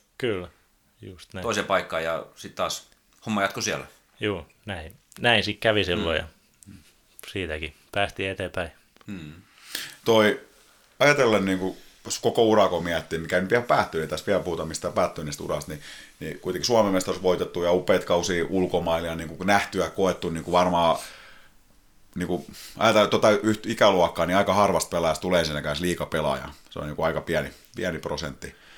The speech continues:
Speaker 1: Joo,
Speaker 3: Ja
Speaker 1: se on kyllä, se on tosi.
Speaker 3: Ja sa-, saatikaan sitten, että pääsisi pelaamaan niinku vielä ulkomailla ja tuommoinen kansainvälinenkin ura, niin, niin onks tää sit, kun mä mietitään jotenkin tää niinku Rauman ajat, niin kun ne meni sit kuitenkin tavallaan kumpikin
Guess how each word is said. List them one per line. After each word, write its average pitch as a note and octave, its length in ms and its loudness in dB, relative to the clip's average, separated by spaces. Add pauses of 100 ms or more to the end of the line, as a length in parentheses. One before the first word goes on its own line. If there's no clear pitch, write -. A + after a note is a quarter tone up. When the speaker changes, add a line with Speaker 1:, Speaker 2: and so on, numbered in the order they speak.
(760)
Speaker 1:
Joo, G2 160 0
Speaker 3:
Ja F2 60 -2
Speaker 1:
se F2 140 -6
on E2 160 -8
kyllä, E2 180 -6 (560)
se F2+ 60 -10
on E2 100 -10
tosi. E2+ 200 -8 (480)
Speaker 3:
Ja F#2 120 -2
sa-, G2+ 160 -4
saatikaan F#2+ 440 4
sitten, F#2 200 -2
että - 80 -6
pääsisi F2 260 0
pelaamaan F2+ 440 4
niinku D#2+ 200 -8
vielä E2 120 0
ulkomailla E2 520 -2
ja D2+ 40 -8
tuommoinen D#2+ 240 -6
kansainvälinenkin D#2+ 840 -2
ura, E2+ 320 0 (400)
niin, D#2+ 300 -6 (500)
niin F#2+ 120 -2
onks D3+ 220 2
tää E3+ 100 6
sit, C#3 160 0
kun A#2 100 -4
mä A2 100 6
mietitään A2 380 4
jotenkin G2+ 220 -2
tää F#2+ 240 2 (140)
niinku G2+ 180 -6
Rauman G#2 400 4
ajat, E2 360 0
niin D#2+ 80 -8
kun F2+ 80 -4
ne F#2+ 60 0
meni A2 240 4
sit F2 140 -2
kuitenkin F2 340 0
tavallaan F#2 260 4
kumpikin F2+ 640 0